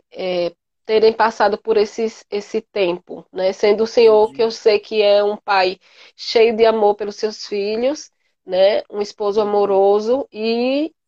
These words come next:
Speaker 1: de repente, ver a sua família naquela situação toda por cau-, por causa de uma decisão,
Speaker 2: É.
Speaker 1: né? Como é que o senhor tava se sentindo ali, naquela, vendo toda aquela situação? Como foi que o senhor se sentiu?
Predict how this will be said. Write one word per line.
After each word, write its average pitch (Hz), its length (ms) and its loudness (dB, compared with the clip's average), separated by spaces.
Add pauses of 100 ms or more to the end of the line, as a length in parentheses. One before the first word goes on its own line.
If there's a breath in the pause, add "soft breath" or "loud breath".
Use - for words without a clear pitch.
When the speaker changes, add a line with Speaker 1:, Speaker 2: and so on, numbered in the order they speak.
(180)
Speaker 1:
de 214 200 -6
repente, 226 580 -2
ver 226 240 2
a 233 60 0
sua 240 140 -10
família 233 340 -2
naquela 226 360 -4
situação 226 540 -6
toda 220 480 -2 (480 soft breath)
por - 220 -8
cau-, 226 320 -2
por 233 200 -6
causa 220 220 0
de 220 140 -2
uma 226 160 4
decisão, 220 840 0 (1040)
Speaker 2:
É. 127 280 -20
Speaker 1:
né? 170 320 -12 (100)
Como 208 240 -2
é 208 60 -2
que 220 100 -4
o 214 40 -4
senhor 196 580 -2 (520 soft breath)
tava 190 240 -2
se 214 140 -8
sentindo 196 680 -4 (220)
ali, 190 640 -2
naquela, 190 440 -4
vendo 202 240 -2
toda 220 280 -2
aquela 220 240 -4
situação? 190 840 -10
Como 180 160 -20
foi 180 140 -18
que - 60 -20
o - 40 -20
senhor 180 160 -20
se - 100 -20
sentiu? 185 600 -16